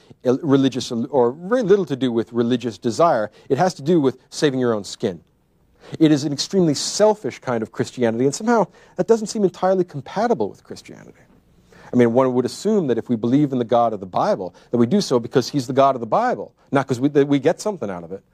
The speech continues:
God doesn't owe us anything. A second problem comes in. Suppose God likes the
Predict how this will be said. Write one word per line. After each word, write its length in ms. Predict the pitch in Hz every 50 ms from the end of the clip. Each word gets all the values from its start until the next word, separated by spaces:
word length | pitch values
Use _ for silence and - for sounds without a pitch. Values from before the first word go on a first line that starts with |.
| _ _ _ _ _ -
God 120 | - 117
doesn't 180 | 147 156 123 127
owe 120 | 156 233 262
us 160 | 127 - -
anything. 380 | 95 80 71 - - - - - _ _ _ _ _ _ _ _ _ _ _ - - - - -
A 80 | - -
second 360 | - - 311 302 - 170 -
problem 280 | - 107 98 92 90
comes 260 | - - 98 92 87 95
in. 160 | 82 - - _ _ _ _ _ _ _ _ - _ _ - _ _ _ _ -
Suppose 420 | - - - - 311 320 302 240
God 400 | - - 240 233 226 220 196 151
likes 300 | 147 151 165 160 - -
the 160 | - 147 139